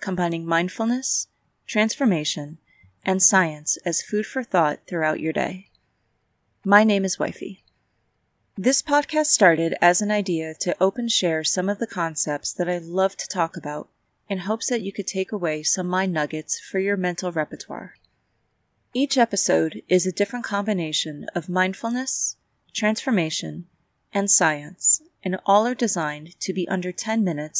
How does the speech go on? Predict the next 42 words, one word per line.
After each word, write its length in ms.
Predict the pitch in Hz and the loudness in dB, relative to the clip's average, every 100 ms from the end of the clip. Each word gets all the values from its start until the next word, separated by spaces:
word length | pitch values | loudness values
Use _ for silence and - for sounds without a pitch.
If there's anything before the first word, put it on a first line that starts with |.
| - | 2
so 80 | |
you 180 | 185 180 | 2 0
can 220 | 180 208 | -4 -6
listen 260 | 208 202 185 | -4 -2 -4
to 140 | - | -6
them 260 | 156 147 147 - | -6 -8 -8 -8
and 160 | 175 | -2
digest 480 | 180 180 285 285 - | 0 2 2 2 0
it 160 | 160 - | -4 -6
throughout 380 | 170 156 156 | -4 -2 -2
your 100 | 160 | -4
day. 340 | 156 143 170 - _ _ _ _ _ _ _ _ _ | -4 -4 -6 -12 _ _ _ _ _ _ _ _ _
Every 260 | 226 240 320 | 4 6 6
episode 680 | - 214 190 175 156 156 - - | 6 4 2 2 0 -4 -12 -2
will 120 | 190 | 2
have 220 | - 208 | 6 6
a 60 | 214 | 6
reference 500 | 208 214 262 247 - | 4 2 -2 -4 -2
listed 360 | 202 - 190 | 0 0 0
in 140 | 190 190 | 0 -2
the 60 | |
show 260 | 202 - 185 | -2 0 0
notes 460 | 151 147 - - - | -2 -8 -8 -10 -8
for 140 | - | -6
you 200 | 190 185 220 | -4 0 0
to 100 | 262 | 0
click 280 | - 208 | -2 -4
on 340 | 165 147 151 170 _ _ - | -4 -6 -10 -14 _ _ -6
to 100 | 196 | -2
view 180 | 175 202 | 0 0
more 240 | 190 196 | 0 0
information 720 | 233 - 247 196 170 - 156 | -2 -2 -2 0 -2 -4 -6
about 320 | 160 160 165 | -4 -2 0
some 240 | - 185 190 | 0 -2 -2
of 80 | 202 | -4
the 100 | 196 | -6
things 460 | - 156 147 - | -6 -6 -8 -6
I 120 | - 170 | -2 0
referenced 520 | 170 175 170 160 - | 0 -2 -6 -10 -8
in 100 | 160 | -8
the 140 | 160 | -8
episode. 520 | 147 - - - - | -8 -6 -6 -6 -12